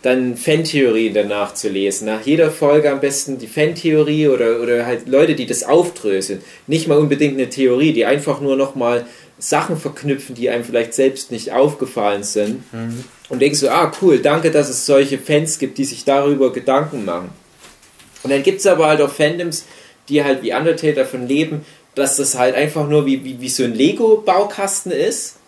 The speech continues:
Speaker 1: Du nimmst dir die Einzelteile und baust dir aber sonst was damit zusammen. Und ich find das total interessant und cool. Das ist wie wenn du, wenn du ein Cosplay machst, ein Wein interpretierst. Wenn du halt sagst, äh, ich, ich mach halt ein Monkey D. Ruffy Cosplay, aber das ist halt bei mir ein Cyborg. Ich weiß, das
Speaker 2: Mhm.
Speaker 1: gab's im Manga nie, aber ich kann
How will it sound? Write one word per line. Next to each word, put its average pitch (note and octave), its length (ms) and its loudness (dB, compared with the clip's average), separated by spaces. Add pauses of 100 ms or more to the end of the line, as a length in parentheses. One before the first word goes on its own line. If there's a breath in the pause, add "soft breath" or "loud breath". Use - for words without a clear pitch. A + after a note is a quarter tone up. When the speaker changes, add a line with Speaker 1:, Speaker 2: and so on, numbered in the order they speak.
(100)
Speaker 1:
Du B2+ 80 -6
nimmst F#3 260 0
dir D#3+ 60 -2
die C3 120 2
Einzelteile F3+ 580 0
und D3+ 80 -4
baust F#3+ 320 0
dir B2+ 120 4
aber C3 220 0
sonst E3 440 0
was F#2 200 -2
damit G2 320 -4
zusammen. F2+ 540 -10 (800 loud breath)
Und C3+ 220 -2 (140)
ich C3+ 160 -6
find G#3 180 4
das - 160 0
total F#3+ 360 -6
interessant D#3 520 -2
und C3+ 140 -6 (160)
cool. F#3 280 2
Das - 140 -4
ist D3 160 -6
wie C#3+ 100 -2
wenn C#3+ 140 4
du, C3 240 0
wenn B2 160 -2
du A2+ 220 -2
ein A2+ 320 -10
Cosplay D3+ 340 2
machst, C3 300 -2
ein G#2+ 100 -8
Wein B2 240 4
interpretierst. G#2 580 -6
Wenn A2+ 80 -4
du A#2+ 80 0
halt A#2 140 0
sagst, B2 300 2
äh, A#2 320 -2
ich, A2+ 240 -2
ich A#2+ 180 -12
mach C3 220 -2
halt A2 140 -2
ein A#2 60 -8
Monkey A#2 240 -2
D. A2+ 140 -4
Ruffy D3 300 0
Cosplay, D3 420 2
aber A#2 160 0
das A#2 140 -2
ist C3+ 80 -4
halt A#2 120 2
bei A#2 100 2
mir A#2+ 140 -2
ein A2 80 -2
Cyborg. A#2+ 600 2
Ich G2 100 -14
weiß, C3+ 240 0
das A2 120 -6
Speaker 2:
Mhm. A2 40 -10
Speaker 1:
gab's D3 260 -2
im C3+ 140 -4
Manga C3 340 0
nie, C3 280 -2
aber G#2+ 340 0
ich - 140 -8
kann B2+ 240 -8